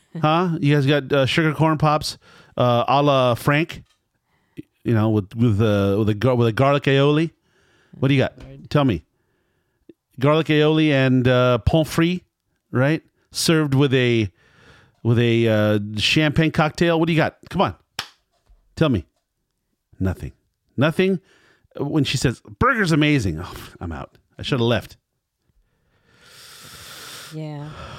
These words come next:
Speaker 2: People, you know, a lot of people like burgers.
Speaker 1: I get it. No, but I like burgers too.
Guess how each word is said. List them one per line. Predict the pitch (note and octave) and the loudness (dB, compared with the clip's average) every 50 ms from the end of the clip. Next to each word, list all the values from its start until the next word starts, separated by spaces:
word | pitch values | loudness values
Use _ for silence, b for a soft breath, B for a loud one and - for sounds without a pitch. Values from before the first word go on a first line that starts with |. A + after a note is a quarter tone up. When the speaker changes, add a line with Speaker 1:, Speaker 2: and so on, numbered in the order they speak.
| B B B B | B B B B
Speaker 2:
People, | D#4 F4+ G4+ F#4+ E4+ C#4 B3+ F#3 | -14 -14 -14 -14 -14 -16 -18 -18
you | A#3+ C#4 | -16 -16
know, | B3 B3 D4 | -14 -14 -16
a | C#4+ | -16
lot | C4 B3+ C#4 | -18 -18 -18
of | - | -18
people | D#4 C#4+ _ C#4 B3+ | -18 -20 _ -20 -20
like | C4+ - | -20 -18
burgers. | A3 G#3 - - | -18 -14 -8 -6
Speaker 1:
I | D#3 F#3+ | -6 -6
get | F#3 - C4+ C#4 | -4 -2 -2 -2
it. | A#3 B2 - - | 0 -2 -4 -4
No, | C3 F3 G3+ G3+ | -4 -2 -2 -2
but | D3+ - C#3 | -4 -4 -4
I | F#3 | -4
like | A#3+ C#4 C4 - - | -4 -4 -4 -4 -4
burgers | A3+ A#3 A3 A#3+ A#3+ - | -4 -4 -2 -4 -6 -4
too. | - C#4+ C#4+ C3+ D#2 | -4 -2 -2 -2 -4